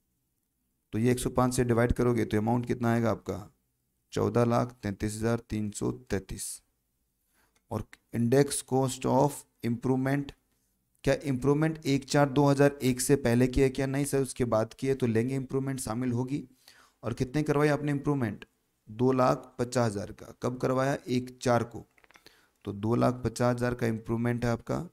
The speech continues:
थ्री ज़ीरो वन ऊपर इंडेक्स आएगा। कब इम्प्रूवमेंट करवाया आपने, ये इम्प्रूवमेंट करवाया आपने चार पाँच में, तो चार पाँच का इंडेक्स कितना ऊपर देखो, चार पाँच इंडेक्स है वन वन थ्री।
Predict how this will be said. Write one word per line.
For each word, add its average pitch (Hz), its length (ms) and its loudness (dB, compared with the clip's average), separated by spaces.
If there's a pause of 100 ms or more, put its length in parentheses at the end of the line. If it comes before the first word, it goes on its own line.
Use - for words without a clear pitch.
(1600)
थ्री 117 220 0
ज़ीरो 120 240 2
वन 123 180 2
ऊपर 117 200 -2
इंडेक्स 113 340 -4
आएगा। 120 320 -2 (760)
कब 160 160 4
इम्प्रूवमेंट 156 440 0
करवाया 147 300 -2
आपने, 147 280 -6 (600)
ये 127 100 -2
इम्प्रूवमेंट 135 440 -4
करवाया 131 340 0
आपने 131 460 -4 (2000)
चार 135 240 6
पाँच 117 300 -2
में, - 180 -14 (120)
तो 107 80 -10
चार 123 360 -2
पाँच 131 260 -4
का 135 100 -4
इंडेक्स 131 260 -4
कितना 127 260 -4
ऊपर 127 220 -2
देखो, 123 380 -4 (920)
चार 120 200 2
पाँच 123 200 -2
इंडेक्स 117 280 -2
है 139 120 -2 (300)
वन 117 200 -2
वन 127 260 0
थ्री। 101 160 2